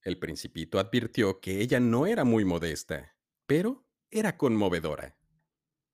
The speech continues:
"Creo que es hora de desayunar", agregó la flor. "Si tuvieras la bondad". Y el Principito, algo confuso,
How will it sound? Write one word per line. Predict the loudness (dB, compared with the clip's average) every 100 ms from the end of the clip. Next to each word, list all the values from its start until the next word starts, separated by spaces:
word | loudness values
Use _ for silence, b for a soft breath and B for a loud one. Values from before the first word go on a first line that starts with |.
| _ _ _ _ _ _
"Creo | 0 2 2 0
que | 0 0
es | 2
hora | 0 0
de | -2 -2
desayunar", | 0 0 -2 -4 0 0 -2 -6 _ _ _ -10
agregó | -8 -8 -8 -6 -8
la | -10
flor. | -6 -6 -6 -14 _ _ _ _
"Si | -6 -2 -2
tuvieras | -2 0 2 0 0
la | 0 0
bondad". | 2 2 2 0 0 -2 -6 -8 _ _ _ _ _ _
Y | -10 -8
el | -8
Principito, | -10 -12 -12 -10 -8 -6 -6 -10 _ _ _
algo | -4 -4 -6 2
confuso, | 2 4 4 4 0 -6 -10